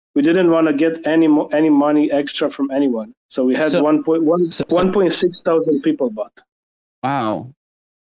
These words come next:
Speaker 2: that's really cool that you spread it across that many people. You know, like, it's, it's always good to know that the tokens are not sitting with one or two whales and that's it. Like, having that dispersion is really, really good.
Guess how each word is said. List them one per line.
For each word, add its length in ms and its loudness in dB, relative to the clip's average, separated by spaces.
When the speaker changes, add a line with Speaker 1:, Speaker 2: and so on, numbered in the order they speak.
Speaker 2:
that's 240 -6
really 220 0
cool 240 -2
that 260 -4
you 160 -4
spread 360 -6
it 80 -2
across 400 -6
that 220 -8
many 220 -4
people. 340 -8
You 120 -2
know, 260 -4
like, 140 -4
it's, 240 -2
it's 180 -4
always 280 0
good 180 -2
to 80 -4
know 200 0
that 180 -4
the 80 -6
tokens 420 -4
are 100 -2
not 240 -2
sitting 440 -2
with 240 -4
one 560 0
or 120 -2
two 320 -2
whales 440 0
and 100 0
that's 260 -4
it. 240 -2
Like, 220 -6
having 380 -2
that 340 -4
dispersion 640 -6
is 200 -6
really, 420 -4
really 280 -4
good. 320 -4